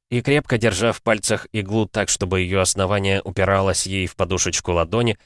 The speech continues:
еще раз проверила на груди кольцо и подошла к двери, которая вела на чердак. В петлях двери замка не было. Она взялась за ручку, но сразу открывать дверь не стала, сначала прислушалась. Постояла немного.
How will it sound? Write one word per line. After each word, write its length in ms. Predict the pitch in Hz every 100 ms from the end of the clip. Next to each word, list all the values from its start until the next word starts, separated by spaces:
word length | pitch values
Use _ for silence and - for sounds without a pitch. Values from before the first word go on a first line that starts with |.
| _ _ -
еще 340 | 110 117 139
раз 160 | 139 156
проверила 500 | - 117 135 131 120
на 120 | 113
груди 280 | 104 110 110
кольцо 420 | - 92 - 139
и 140 | - 120
подошла 420 | 104 104 - 98
к 80 | 80
двери, 260 | 101 131
которая 380 | 123 - 101 98
вела 260 | 90 92 82
на 120 | 82
чердак. 440 | 90 85 82 - _ _ _ _ _
В 120 | - -
петлях 440 | 123 110 101 87
двери 320 | 82 101 123
замка 400 | 117 113 95 95
не 180 | 95 92
было. 220 | 62 58 - _ _ _ _ -
Она 240 | 87 127
взялась 380 | 120 123 127 117
за 180 | 90 104
ручку, 380 | 139 - - 143
но 240 | 131 127
сразу 400 | - 131 135 139
открывать 560 | - 110 110 110 135 95
дверь 220 | 98 110
не 140 | 113 110
стала, 420 | - 104 85 80 -
сначала 480 | - 98 - 107 107
прислушалась. 680 | 110 - 92 - 69 - - _ _ -
Постояла 520 | 90 - 87 92 98
немного. 440 | 87 85 82 80